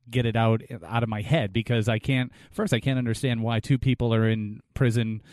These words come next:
for murdering the same person when there are so many counts, including from the person himself,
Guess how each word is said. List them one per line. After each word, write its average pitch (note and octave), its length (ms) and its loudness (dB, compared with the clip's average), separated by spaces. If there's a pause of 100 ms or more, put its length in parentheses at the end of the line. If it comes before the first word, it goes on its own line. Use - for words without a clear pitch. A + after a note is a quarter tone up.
(240)
for A2 300 2
murdering A2+ 480 2
the G#2+ 80 -2
same A2+ 240 -2
person A#2 400 0
when G#2+ 100 -4
there G#2+ 140 -2
are G#2+ 40 0
so A#2+ 140 0
many A2 200 -2
counts, A#2+ 520 -4 (160)
including C3 400 2
from A#2 160 -6
the G#2+ 80 -6
person B2+ 480 -2
himself, G#2+ 600 -2